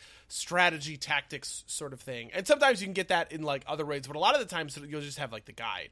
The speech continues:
right? Like, in WoW, before you do any raid, somebody will say, "Go watch the boss fight," and it'll, like, teach you the mechanics. And, like, that's not to say that there isn't iteration, um, because there very commonly is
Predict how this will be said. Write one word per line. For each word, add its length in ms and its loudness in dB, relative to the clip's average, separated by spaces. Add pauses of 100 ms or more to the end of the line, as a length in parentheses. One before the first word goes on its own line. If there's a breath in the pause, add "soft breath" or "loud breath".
right? 240 -10 (240 loud breath)
Like, 180 -2
in 120 0
WoW, 240 10
before 280 -2
you 100 -6
do 200 -2
any 160 -2
raid, 580 -4 (240 loud breath)
somebody 320 -4
will 140 -2
say, 460 -2
"Go 100 -4
watch 260 0
the 60 -8
boss 260 -4
fight," 340 -12
and 140 -10
it'll, 160 -10
like, 140 -12
teach 240 -14
you 40 -16
the 80 -18
mechanics. 440 -16
And, 280 4
like, 220 2 (160 loud breath)
that's 140 0
not 80 8
to 80 -2
say 140 4
that 100 -6
there 180 0
isn't 260 -6
iteration, 800 -8 (380 soft breath)
um, 400 -6
because 240 -4
there 120 0
very 200 0
commonly 880 -4
is 480 0